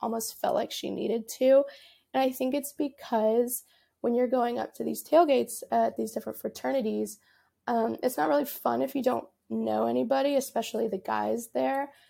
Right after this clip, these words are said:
So, like, all of my good guy friends, I've met just being in Greek life because of different events we've had with them and stuff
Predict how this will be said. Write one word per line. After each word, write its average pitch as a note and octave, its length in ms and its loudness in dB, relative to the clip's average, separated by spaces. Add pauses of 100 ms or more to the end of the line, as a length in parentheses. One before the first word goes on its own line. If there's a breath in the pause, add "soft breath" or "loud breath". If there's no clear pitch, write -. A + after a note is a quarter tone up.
(180 soft breath)
So, A#3 640 2
like, A#3 140 -2
all A#3+ 120 2
of A#3 80 -2
my A3+ 160 -2
good G3 240 -2
guy - 200 0
friends, G#3+ 440 -4
I've A3+ 240 0
met G#3+ 400 -2 (360)
just A3+ 280 0
being A#3 220 4
in A3 120 -2
Greek G3+ 340 0
life A3 240 2 (120)
because A3+ 300 -6
of G3 100 -6
different A3 280 -6
events G#3+ 340 -4
we've A3 140 -2
had - 220 0
with - 180 -4
them - 280 -4
and - 240 -6
stuff - 260 -12